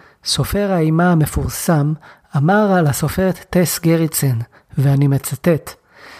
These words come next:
"גריצן טובה יותר אפילו ממייקל קרייטון." הסופר מייקל קרייטון היה סופר מדע בדיוני שגם כן היה רופא בהכשרתו, והוא ממש סלל את הדרך להרבה סופרי מדע בדיוני, וזה כולל את טס גריצן,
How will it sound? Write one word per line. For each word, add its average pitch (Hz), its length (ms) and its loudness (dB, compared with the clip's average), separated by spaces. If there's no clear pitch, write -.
"גריצן 208 520 2
טובה 156 320 0
יותר 190 360 2
אפילו 185 340 0
ממייקל 165 500 2
קרייטון." 165 520 0
הסופר 185 460 -2
מייקל 180 360 -2
קרייטון 190 540 0
היה 180 420 4
סופר 190 480 -2
מדע 175 280 0
בדיוני 156 500 0
שגם 180 540 0
כן 180 240 0
היה 156 200 0
רופא 151 340 0
בהכשרתו, 139 680 -4
והוא 180 160 2
ממש 180 300 0
סלל 185 440 0
את 180 140 -2
הדרך 180 460 0
להרבה 147 400 0
סופרי 180 340 0
מדע 156 260 2
בדיוני, 147 520 2
וזה 131 180 -4
כולל 135 300 -2
את 127 120 -6
טס 185 260 0
גריצן, 160 500 0